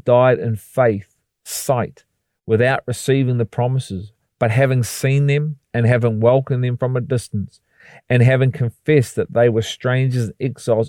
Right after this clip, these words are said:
on the earth. For those who say such things make it clear that they are seeking a country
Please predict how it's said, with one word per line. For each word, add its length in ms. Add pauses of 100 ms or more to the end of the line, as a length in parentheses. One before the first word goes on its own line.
on 180
the 200
earth. 440 (440)
For 120
those 380
who 120
say 420
such 360
things 360
make 280
it 120
clear 440 (340)
that 160
they 160
are 140
seeking 520
a 60
country 540